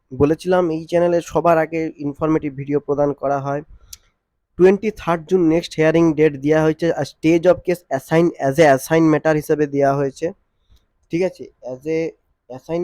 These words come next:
matter হিসেবে দেওয়া হয়েছে। এবং, এবং আপনারা জানেন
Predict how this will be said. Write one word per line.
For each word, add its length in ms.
matter 180
হিসেবে 280
দেওয়া 240
হয়েছে। 360
এবং, 400
এবং 420
আপনারা 280
জানেন 300